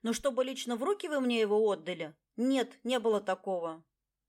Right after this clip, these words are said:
"Когда мы шли в буфет, вас на месте не было",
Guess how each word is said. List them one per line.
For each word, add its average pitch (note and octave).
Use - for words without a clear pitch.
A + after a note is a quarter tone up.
"Когда G#3+
мы A#3
шли A#3
в G#3
буфет, B3
вас A3
на A#3+
месте D4+
не C#4
было", D#3